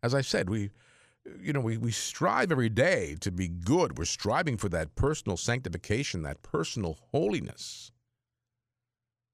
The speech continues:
But in the journey, because of our fallen nature, because of our concupiscence,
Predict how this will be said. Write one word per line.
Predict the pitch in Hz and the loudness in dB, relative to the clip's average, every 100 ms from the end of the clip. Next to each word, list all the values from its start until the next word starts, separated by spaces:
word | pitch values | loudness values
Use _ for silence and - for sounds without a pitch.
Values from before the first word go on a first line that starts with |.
| _ _ _ _ _ _ _ _ _ _ _ | _ _ _ _ _ _ _ _ _ _ _
But | - 107 | -2 0
in | 131 | 2
the | 139 | 2
journey, | 120 156 202 85 52 - _ _ _ _ _ | 2 0 0 -2 -6 -12 _ _ _ _ _
because | 101 - 110 117 | -8 0 0 0
of | 120 | 0
our | - 95 | 0 -2
fallen | - 92 78 71 | -2 -2 -2 -4
nature, | - - - - | -8 -10 -14 -10
because | 90 - 123 | -6 -2 -2
of | 127 | -2
our | 90 | -2
concupiscence, | 87 - - - - - - - - - | -4 -10 -10 -14 -14 -10 -10 -10 -16 -18